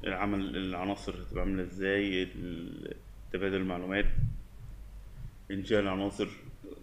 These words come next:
لو أنت مثلًا هتعمل object هت-، هيسمى ازاي، مين المسؤول إن هو يطور المكتبة بتاعتنا، الأماكن الملفات هتبقى عاملة ازاي،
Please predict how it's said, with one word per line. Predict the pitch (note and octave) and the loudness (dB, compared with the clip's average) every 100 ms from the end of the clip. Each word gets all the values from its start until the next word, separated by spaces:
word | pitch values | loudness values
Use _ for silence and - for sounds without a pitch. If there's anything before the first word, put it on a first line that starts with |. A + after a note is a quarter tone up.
| C#2+ C#2+ - - - | -8 -8 -10 -16 -10
لو | F#2 G2+ G2+ | -2 0 2
أنت | G2 | 0
مثلًا | G2+ G2 F#2 | 0 0 0
هتعمل | F#2+ F#2 | 0 2
object | G2+ G2 F#2 F2 | 2 0 -4 -6
هت-، | - - - | -10 -12 -4
هيسمى | F2 F2 F2 - F#2+ F#2+ | -2 -2 -4 -2 0 0
ازاي، | F2 F#2 F#2+ F#2+ | -2 0 2 2
مين | F#2 F#2+ | 0 0
المسؤول | F#2 F#2 F#2+ | 0 -2 -2
إن | F#2 | 0
هو | F#2 | 0
يطور | F2+ F2+ F2+ F2+ D#2+ | 0 2 4 2 0
المكتبة | D#2+ E2+ E2+ - G2 F2+ | -2 -4 -6 -4 -2 -2
بتاعتنا، | E2 F#2+ - F#2+ - - - - - - - - - - - - - - - - - - | 2 0 2 -2 -4 -12 -14 -14 -14 -14 -16 -16 -14 -12 -12 -12 -12 -14 -16 -18 -14 -4
الأماكن | G#2+ G#2 G2+ G#2 G2+ A2 A#2 G#2+ G2+ | -2 0 0 2 4 4 4 2 2
الملفات | G2 F#2+ G#2+ | 2 -2 -4
هتبقى | - F#2+ | 0 2
عاملة | G2 G2 | 4 2
ازاي، | F#2 F#2+ G2 G2 | 0 2 2 0